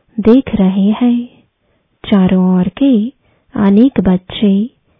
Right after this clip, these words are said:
इस समय अव्यक्त रूप में बाप को सम्मुख देख रहे हैं, सुन रहे हैं।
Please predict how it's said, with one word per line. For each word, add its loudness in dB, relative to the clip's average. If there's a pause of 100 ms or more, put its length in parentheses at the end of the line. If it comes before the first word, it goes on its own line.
(120)
इस -2
समय 0 (640)
अव्यक्त 0
रूप 0
में -2 (400)
बाप -2
को -2
सम्मुख -4 (460)
देख -2
रहे -4
हैं, -4 (440)
सुन 0
रहे -2 (120)
हैं। -4